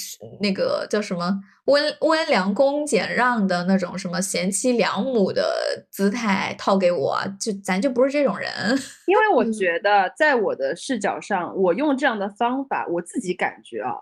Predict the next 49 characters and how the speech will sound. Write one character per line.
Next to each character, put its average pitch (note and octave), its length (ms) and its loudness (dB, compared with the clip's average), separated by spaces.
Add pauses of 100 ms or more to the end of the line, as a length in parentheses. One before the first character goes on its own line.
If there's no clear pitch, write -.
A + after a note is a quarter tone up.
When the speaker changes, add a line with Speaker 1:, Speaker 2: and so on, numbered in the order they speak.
(100)
Speaker 2:
就 A#3+ 160 0
是 F#3+ 280 -2 (320)
我 A#3+ 300 6
要 C4+ 240 4
让 C#4+ 260 2
他 D4+ 160 -2
们 C4+ 200 2
觉 C#3+ 240 -2
得 D#3+ 100 0
我 F#3 180 2
跟 - 160 -2
他 B3 120 -2
们 B2 100 2
是 A3 100 -6
平 D3 300 -6
辈。 - 260 -6 (640)
Speaker 1:
对。 G#3 380 4
Speaker 2:
就 G3 300 0
是 C#4+ 300 4 (100)
我 A3 200 6
跟 C4+ 180 2
Speaker 1:
平 D#4+ 80 0
等 C4 140 4 (120)
的。 E3+ 280 0 (140)
Speaker 2:
我， B3+ 160 6
我 A#3+ 60 4
是 G#4+ 200 2
你 D#4 80 6
的 G3+ 120 4
一 A3+ 80 -2
个 D#4 100 2
玩 A3 320 2
伴， D#4+ 320 0 (500)
Speaker 1:
嗯。 G3+ 260 4
Speaker 2:
就 D#4+ 80 2 (100)
而 B3+ 240 2
不 B3 120 -2
是 E4+ 160 0
我 A3 280 2
是 - 160 -6
你 A3 140 0
的 D#3+ 80 -4
一 G3 120 -4
个 A#3+ 140 2
教 C4 220 0
育 B3+ 100 -2
对 C#4+ 180 0
象。 C#4 420 -2 (420)
Speaker 1:
对， G3 520 0